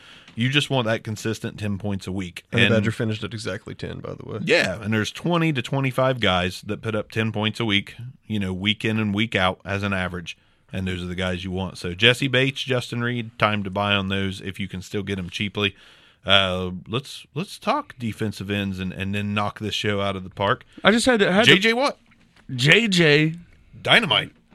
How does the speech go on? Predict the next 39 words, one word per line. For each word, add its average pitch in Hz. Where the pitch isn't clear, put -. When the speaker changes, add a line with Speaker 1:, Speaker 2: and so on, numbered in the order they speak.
Speaker 3:
Dude, 107
he, 143
he's 147
back 135
healthy. 113
He 120
is 107
a 98
absolute 110
<laughs> -
monster. 101
We 101
already 104
knew 101
that. 95
But 120
he, 120
but 110
he, 110
pressuring 143
the 131
ball, 123
pressuring 135
the 147
quarterback, 131
getting 131
his 123
hands 123
up, 127
knocking 113
down 117
passes. 104
I 95
mean, 98
the 98
guy 107
is 95
an 90
absolute 95